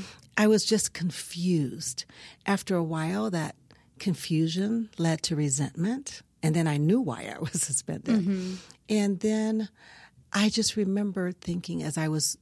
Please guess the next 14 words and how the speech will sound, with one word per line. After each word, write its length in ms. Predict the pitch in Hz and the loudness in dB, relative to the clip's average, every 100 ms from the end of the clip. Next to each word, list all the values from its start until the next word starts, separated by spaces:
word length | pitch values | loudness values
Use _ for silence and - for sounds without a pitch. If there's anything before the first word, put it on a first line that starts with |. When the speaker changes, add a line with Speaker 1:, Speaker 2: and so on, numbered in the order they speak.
| _ | _
Speaker 1:
in 120 | 160 | -4
high 220 | 147 143 139 | -4 -4 -4
school 460 | - - - 151 _ _ - - - - - | -4 -6 -14 -16 _ _ -20 -20 -20 -16 -2
that 220 | 175 165 | 0 0
I 140 | 165 160 | 0 0
wanted 500 | 151 165 185 214 - | 0 0 2 0 0
to 100 | 214 | -2
be 160 | 196 | 0
a 60 | 196 | 0
teacher 800 | - - 156 - - - - 160 _ - - - | -2 -4 -6 -6 -10 -10 -12 -14 _ -20 -20 -8
so 320 | - - 185 | 0 4 4
that 240 | 170 165 156 | 4 4 2
no 400 | 156 160 170 196 | 0 2 2 2
child 600 | - 170 165 139 123 127 | -2 -2 -2 -2 -6 -10